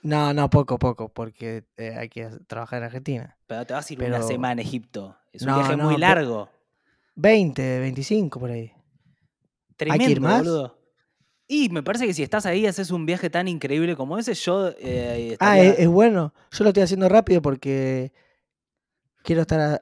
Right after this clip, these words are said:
Speaker 1: eh, en los trabajos de acá. Estoy equivocado.
Speaker 2: Estás totalmente equivocado. Esto es lo más importante que pasó en el último tiempo. Es fundamental lo que, el, el viaje este. Es un viaje que te va a permitir abrir la cabeza, conocer, ver las cosas de otra perspectiva. Es espectacular este viaje.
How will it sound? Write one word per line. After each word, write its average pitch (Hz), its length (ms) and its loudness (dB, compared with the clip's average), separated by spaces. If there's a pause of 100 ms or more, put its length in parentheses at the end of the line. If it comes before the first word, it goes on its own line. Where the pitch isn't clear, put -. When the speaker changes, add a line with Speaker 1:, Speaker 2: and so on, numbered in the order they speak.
(120)
Speaker 1:
eh, 131 260 -6
en 139 220 -4
los 139 120 -4
trabajos 151 340 2
de 147 60 2
acá. 147 360 0 (100)
Estoy - 220 -2
equivocado. 143 640 0 (240)
Speaker 2:
Estás 208 120 -2
totalmente 202 520 0
equivocado. 110 680 -6
Esto 196 200 -4
es 190 160 -8
lo 151 160 -6
más 185 200 -4
importante 165 460 -6
que 143 60 -10
pasó 131 240 -10
en 156 80 -8
el 143 100 -6
último 156 300 -4
tiempo. 156 340 -2
Es 123 60 -10
fundamental 131 500 -2
lo 127 140 -4
que, 120 240 -10
el, 113 160 -10
el 120 100 -10
viaje 113 320 -6
este. 98 300 -10 (280)
Es - 80 -14
un 156 100 -4
viaje 185 200 -4
que 160 60 -2
te 131 100 -6
va 139 60 0
a 151 80 -4
permitir 135 340 -6
abrir 143 180 -4
la 151 120 -6
cabeza, 143 340 -8
conocer, 131 460 -8 (260)
ver 165 240 -2
las 165 160 -8
cosas 170 220 -6
de 143 60 -4
otra 165 200 -2
perspectiva. 147 540 -6
Es - 180 -10
espectacular 131 640 -6
este 117 160 -8
viaje. 104 380 -14